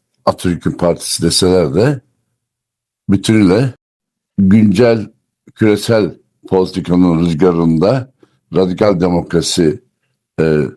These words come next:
fırtınaları içinde savrulanlardır. Giden de öyleydi. Şu anda oturanlar da öyle. Atatürk'ün koltuğunda.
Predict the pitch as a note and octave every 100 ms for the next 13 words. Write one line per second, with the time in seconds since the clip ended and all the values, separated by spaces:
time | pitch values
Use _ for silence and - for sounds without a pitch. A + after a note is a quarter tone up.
0 | _ _ _ _ _ _ _ _ _ -
1 | G#2 G2 G#2 F#2 F2+ E2+ D2 - F2 A2
2 | - - _ _ _ - G2 C#3+ G2+ G3
3 | G2 G2+ F2+ E2+ C3+ - - _ _ _
4 | _ _ _ E2+ F#2 A2+ A#2+ A2+ G#2+ G2
5 | F#2 E2+ C#3+ C3+ _ _ _ _ _ _
6 | _ _ _ _ - A2 A2 G#2+ G2+ G2
7 | - F2 - G#2 G#2+ A2+ A#2 G#2+ G2+ A2+
8 | C#3+ B2 _ _ _ _ _ _ _ _
9 | - - F2 E2+ - E2+ D#2+ E2 A2+ D3+